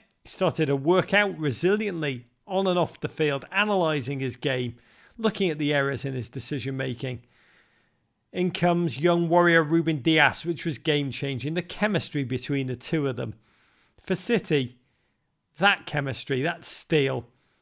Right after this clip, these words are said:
that joy in spoiling, destroying, propelling the team forward has changed the course of this title campaign.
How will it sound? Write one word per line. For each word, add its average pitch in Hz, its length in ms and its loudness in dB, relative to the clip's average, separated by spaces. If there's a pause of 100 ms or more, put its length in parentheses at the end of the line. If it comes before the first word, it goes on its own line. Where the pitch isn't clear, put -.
(160)
that 214 260 -4
joy 175 600 4 (300)
in 147 240 -2
spoiling, 170 880 2
destroying, 151 1000 0
propelling 170 840 0
the 139 80 -4
team 147 340 0
forward 165 380 2
has 147 140 -4
changed 190 600 2
the 175 80 0
course 180 440 2
of 147 80 0
this 135 180 -2
title 127 360 -4
campaign. 131 540 -2